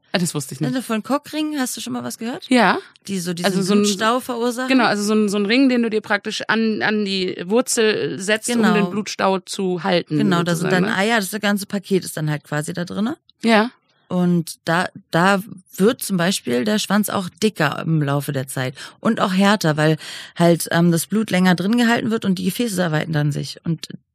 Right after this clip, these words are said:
Speaker 2: dementsprechend kann beim nächsten Mal halt wieder mehr Blut reinfließen.
Speaker 1: Das ist ja spannend.
Speaker 2: Ja, das ist echt ein spannendes Ding. Aber es funktioniert wirklich. Daher auch diese Vakuumpumpen für den Schwanz zum
Speaker 1: Ja,
Speaker 2: Beispiel
Speaker 1: ja.
Speaker 2: haben denselben Effekt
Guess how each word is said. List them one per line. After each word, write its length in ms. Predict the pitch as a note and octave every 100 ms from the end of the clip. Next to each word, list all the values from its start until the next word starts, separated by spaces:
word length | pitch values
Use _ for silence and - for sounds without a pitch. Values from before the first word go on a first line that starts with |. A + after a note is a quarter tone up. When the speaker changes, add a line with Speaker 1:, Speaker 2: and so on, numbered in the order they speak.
| _ D#3+
Speaker 2:
dementsprechend 540 | D#3 D3+ - D#3+ D#3+
kann 100 | D#3
beim 160 | D3 D3
nächsten 300 | C3+ - F3
Mal 100 | F#3+
halt 140 | G3+
wieder 140 | G#3 G#3
mehr 180 | A3
Blut 300 | E3+ E3 D3+ - - - - -
reinfließen. 600 | D3 D3 - D3+ D3+ C#3+ _ _ -
Speaker 1:
Das 260 | F3+ F3+
ist 160 | F3+ -
ja 140 | E3+
spannend. 580 | - - - D3+ D3 D3
Speaker 2:
Ja, 320 | A3+ G3 G#3 G3+ F#3+
das 120 | G3
ist 120 | F#3
echt 240 | - A3 G3
ein 40 |
spannendes 400 | - E3+ E3 D#3
Ding. 260 | E3 D#3 D3+
Aber 220 | - E3 G3
es 80 |
funktioniert 420 | - F3 F3 E3+ -
wirklich. 380 | - C#3+ - _ _ _ _ _ _ _ -
Daher 360 | E3+ F#3 F#3 F#3+
auch 80 |
diese 440 | D#3 F3+ E3 F3 F3 - - - - -
Vakuumpumpen 1300 | - E3+ F3+ F#3 F#3 F#3 E3+ G3 F#3+ F3+ F#3 G3 F3+ -
für 100 | F3+
den 140 | F3+
Schwanz 400 | - F#3 F#3 -
zum 140 | - D4
Speaker 1:
Ja, 100 | B3
Speaker 2:
Beispiel 300 | C4+ G3 -
Speaker 1:
ja. 180 | C4 A#3+
Speaker 2:
haben 180 | G3 F#3+
denselben 440 | F#3 F3+ F#3 F3
Effekt 480 | E3 - C#3+ - -